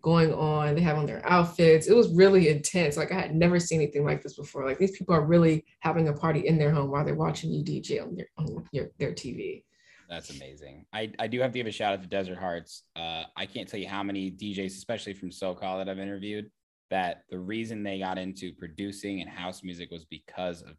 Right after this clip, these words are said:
Speaker 2: Desert Hearts and going to an event and the music that they play and the people that are there and the environment that's created. It's really, we need, we need more Desert Hearts out there, but it's just great to see how much they've grown too.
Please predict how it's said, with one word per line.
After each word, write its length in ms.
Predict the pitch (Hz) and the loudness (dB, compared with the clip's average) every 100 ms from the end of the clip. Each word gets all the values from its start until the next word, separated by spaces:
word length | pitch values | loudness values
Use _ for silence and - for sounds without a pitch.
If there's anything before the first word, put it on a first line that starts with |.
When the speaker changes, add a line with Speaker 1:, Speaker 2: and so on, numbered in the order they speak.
| _ | _
Speaker 2:
Desert 320 | 87 85 - 82 | -12 -12 -18 -16
Hearts 320 | 78 76 - _ | -16 -16 -20 _
and 80 | 90 | -12
going 300 | 92 92 87 | -10 -8 -10
to 120 | 87 | -14
an 80 | 82 | -14
event 440 | 78 78 78 76 - _ _ _ _ | -14 -12 -12 -12 -18 _ _ _ _
and 200 | - 80 | -12 -10
the 40 | 80 | -8
music 460 | 87 101 98 98 | -4 -4 -4 -10
that 100 | 95 | -10
they 140 | 101 101 | -10 -12
play 680 | _ 85 80 80 80 - - | _ -8 -6 -6 -8 -14 -18
and 300 | 73 73 76 | -16 -16 -18
the 60 | |
people 360 | - 104 95 92 | -12 -12 -8 -6
that 160 | 90 | -6
are 120 | 85 80 | -6 -10
there 480 | 78 78 78 76 58 | -10 -10 -10 -14 -16
and 260 | 71 71 73 | -18 -18 -18
the 100 | 76 | -18
environment 720 | 78 87 95 90 87 87 78 | -10 -6 -4 -4 -6 -8 -10
that's 200 | 82 - | -14 -14
created. 580 | _ 82 80 76 76 73 _ _ _ _ _ | _ -10 -10 -10 -14 -18 _ _ _ _ _
It's 80 | - | -8
really, 400 | 117 113 104 98 - | 0 2 0 -4 -10
we 160 | 113 120 | -6 -4
need, 300 | 120 110 113 | -2 -4 -6
we 100 | 120 | -6
need 380 | 117 107 101 - | -4 -4 -8 -12
more 420 | 101 104 107 110 107 | -8 -4 0 0 0
Desert 300 | 104 101 98 | -4 -4 -6
Hearts 260 | 104 95 | -6 -6
out 220 | 95 92 | -8 -6
there, 160 | 113 113 | -6 -6
but 140 | 104 | -4
it's 100 | 98 | -6
just 160 | 104 92 | -10 -10
great 160 | 95 95 | -10 -10
to 80 | |
see 140 | - 90 | -12 -10
how 80 | 82 | -10
much 200 | 76 - | -12 -18
they've 140 | 71 | -16
grown 240 | 76 71 | -16 -18
too. 240 | - 73 | -18 -20